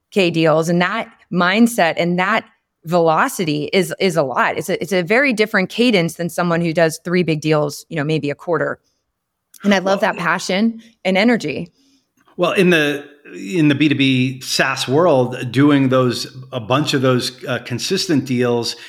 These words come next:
Speaker 2: and not having all your eggs in one basket, uh, certainly contributes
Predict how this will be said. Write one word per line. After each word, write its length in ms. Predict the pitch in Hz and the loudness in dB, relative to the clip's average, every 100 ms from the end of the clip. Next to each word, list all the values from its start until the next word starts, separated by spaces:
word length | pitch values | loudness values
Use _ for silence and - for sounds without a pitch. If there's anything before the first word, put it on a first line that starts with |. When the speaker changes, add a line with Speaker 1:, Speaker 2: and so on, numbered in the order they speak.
| - | -12
Speaker 2:
and 180 | - 123 | -4 0
not 220 | 131 143 | 0 0
having 300 | 131 131 127 | -2 -2 -2
all 120 | 123 123 | 0 0
your 220 | 120 117 | -2 -2
eggs 180 | 113 113 | -4 -4
in 140 | 113 | -4
one 180 | 113 107 | -4 -2
basket, 640 | 113 139 135 123 110 107 | -2 -2 -4 -4 -4 -6
uh, 160 | 120 113 | -10 -6
certainly 480 | - 147 147 131 | -2 -2 0 -2
contributes 800 | 120 120 107 120 110 113 113 - | -2 -4 -4 -4 -2 -4 -4 -8